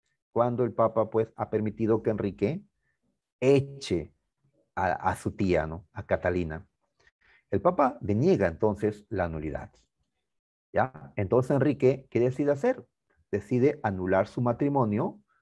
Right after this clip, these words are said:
eh, con los sacerdotes que tenía en Inglaterra.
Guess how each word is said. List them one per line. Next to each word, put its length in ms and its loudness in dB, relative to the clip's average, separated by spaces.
eh, 680 4
con 260 2
los 140 4
sacerdotes 600 2
que 120 -2
tenía 300 0
en 100 0
Inglaterra. 520 -4